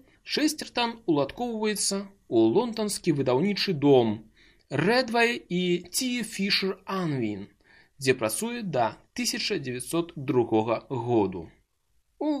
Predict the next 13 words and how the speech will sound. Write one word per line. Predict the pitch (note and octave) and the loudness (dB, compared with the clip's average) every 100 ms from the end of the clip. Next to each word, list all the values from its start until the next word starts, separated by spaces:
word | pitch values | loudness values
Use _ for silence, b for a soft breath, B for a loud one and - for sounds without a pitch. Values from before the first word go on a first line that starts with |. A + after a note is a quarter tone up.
| F#3 | 2
гэты | F#3+ C#3 | 2 2
ж | - - | -2 2
час | A3 A3 - | 0 0 0
ён | C#3+ D#3 | 2 2
таксама | D#3 A2+ - G3+ F3+ | -2 -4 -4 -4 -2
выконвае | B2 - F3+ E3 C#3+ | -4 -2 0 0 -2
сваю | C3+ C3+ | 0 0
першую | D3+ - C4 - A#3 | 0 -2 -4 -4 -4
журналісцкую | F#3+ F3 C#3 B2+ E3 - D3 | -2 0 0 -2 -4 -2 -2
працу | C3+ G3 G#3 - A2+ G#2 B B B | -2 -2 -2 -2 -4 -6 B B B
як | - - | -10 -8
фрылансер | F2 B2+ A3 G#3 G3 A#3 | -4 0 0 0 -4 -6
і | F#3 | -6